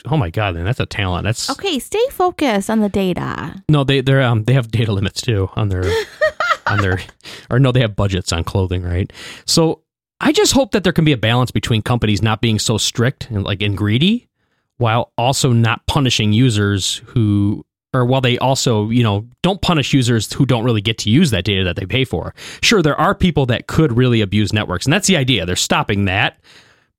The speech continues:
Speaker 1: But man, I mean, I think we're all kinda suffering here. Um, I use more data than most people, so maybe I should pay a little more. Okay, that's fair. That, that is fair.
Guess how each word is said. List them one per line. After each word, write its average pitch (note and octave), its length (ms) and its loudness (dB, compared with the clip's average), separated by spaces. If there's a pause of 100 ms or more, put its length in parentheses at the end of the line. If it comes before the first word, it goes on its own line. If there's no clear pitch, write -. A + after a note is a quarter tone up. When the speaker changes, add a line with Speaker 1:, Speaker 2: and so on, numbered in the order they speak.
(300)
Speaker 1:
But D3 200 2
man, F3+ 280 4
I D3+ 80 4
mean, C#3+ 140 4
I C3 100 2
think E3 160 0
we're C#3+ 100 2
all C#3+ 80 2
kinda A#2 220 -2
suffering G#2 480 0
here. F2+ 260 -2 (320)
Um, G#2+ 360 2 (180)
I A3+ 80 4
use C4+ 240 4
more C#3+ 160 4
data A2 180 2
than G2+ 100 2
most G2 160 0
people, G#2 200 -2
so - 180 0
maybe F3 320 2
I C3+ 80 2
should - 180 -2
pay G#2 140 0
a F#2 60 0
little F2+ 160 0
more. F2+ 220 -2
Okay, G2+ 340 0
that's - 200 0
fair. - 320 -4 (140)
That, D3 220 -2
that C#3+ 160 2
is A2+ 120 0
fair. - 280 -6